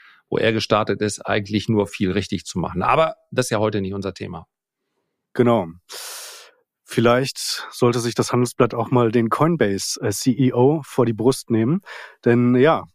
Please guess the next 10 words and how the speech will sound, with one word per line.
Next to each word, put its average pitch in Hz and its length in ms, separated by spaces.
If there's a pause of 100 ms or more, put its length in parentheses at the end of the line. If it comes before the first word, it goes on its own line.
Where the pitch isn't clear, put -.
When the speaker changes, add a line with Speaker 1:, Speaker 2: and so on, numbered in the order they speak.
Speaker 2:
die 131 60
sind 131 140
nicht 160 140
so 165 100
gut 139 140
ins 127 180
Jahr 123 160
gestartet. 127 680 (100)
Ähm, 123 360 (640)
da, 120 400